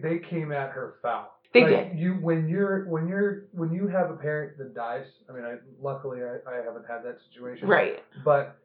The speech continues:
Speaker 1: it, like, you don't, you, you don't get to throw that in their face.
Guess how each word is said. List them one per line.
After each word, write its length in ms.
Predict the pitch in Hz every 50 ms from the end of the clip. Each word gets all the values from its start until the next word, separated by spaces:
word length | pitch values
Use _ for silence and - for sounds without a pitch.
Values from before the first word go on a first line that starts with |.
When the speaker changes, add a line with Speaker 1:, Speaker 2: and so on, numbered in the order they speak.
| _ _ _ _ _
Speaker 1:
it, 260 | 165 160 160 - - _ -
like, 280 | 160 151 143 139 - - 156
you 160 | 156 170 180
don't, 380 | 160 - 190 196 190 - - 156
you, 180 | 151 165 160 151 - - - _
you 140 | 180 190
don't 400 | 185 - 175 185 202 202 196 165
get 160 | 165 170 160 -
to 60 | - - -
throw 160 | 156 156 151
that 200 | 139 135 131 -
in 60 | 135 123
their 160 | 120 117 -
face. 260 | - 143 - - -